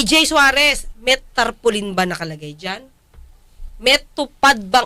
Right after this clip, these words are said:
ipinamigay yan? Diba? Ano ang ginagawa ni Bongo sa La Union?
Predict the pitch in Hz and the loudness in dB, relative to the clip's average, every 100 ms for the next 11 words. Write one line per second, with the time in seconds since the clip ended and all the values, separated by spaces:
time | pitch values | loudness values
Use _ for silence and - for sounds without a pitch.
0 | 240 - 226 202 190 180 170 165 262 320 | -2 -8 -4 -2 -2 -2 -2 -4 -8 -12
1 | _ _ _ - - _ _ _ _ _ | _ _ _ -20 -20 _ _ _ _ _
2 | _ 208 214 196 _ _ _ _ - 277 | _ -6 -6 -6 _ _ _ _ 2 2
3 | 320 427 381 370 339 294 302 277 220 254 | 4 4 4 4 2 4 2 2 0 2
4 | 247 240 247 214 185 180 180 | 2 0 -2 -4 -4 -6 -8